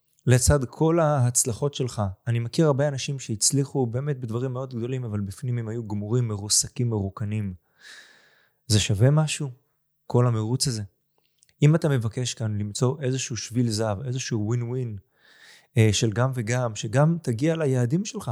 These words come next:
כן? וגם תזכה ליהנות מהפירות, אה, לפני שאתה רץ ליעד הבא, אה, תרפא את הערך העצמי שלך, תתיידד עם העולם הפנימי שלך, וככה גם אדם זוכה ליישם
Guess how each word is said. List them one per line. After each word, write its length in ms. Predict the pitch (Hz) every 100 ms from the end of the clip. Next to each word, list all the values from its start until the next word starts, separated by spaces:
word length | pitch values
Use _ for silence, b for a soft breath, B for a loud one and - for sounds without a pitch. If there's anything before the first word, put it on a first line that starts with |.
| 104
כן? 180 | 135 160 165 _ 104
וגם 280 | 107 135 139
תזכה 320 | 120 - 147
ליהנות 360 | 143 127 151
מהפירות, 580 | 147 120 120 123 165 - _ _ _ _ _ _ 131
אה, 180 | 113 113 b b
לפני 300 | 127 110 139
שאתה 280 | 147 139 120
רץ 280 | 135 139 -
ליעד 360 | 120 131 127 113
הבא, 260 | 123 165 170 _ _ _ _ _ _ _ _ _ B B B B B B B -
אה, 140 | 107 107 _ _
תרפא 360 | - 117 110 131
את 120 | 123
הערך 300 | 117 117 110
העצמי 280 | 104 - 110
שלך, 260 | 120 - 104 _ _
תתיידד 500 | - 123 120 110 127
עם 120 | 131
העולם 280 | 117 113 113
הפנימי 380 | 117 120 107 110
שלך, 260 | 113 107 110 - b b b b
וככה 420 | 107 104 165 156 156
גם 260 | 117 104 98 _ - 127
אדם 220 | 131 131
זוכה 320 | 113 107 147
ליישם 560 | 135 123 98 - 135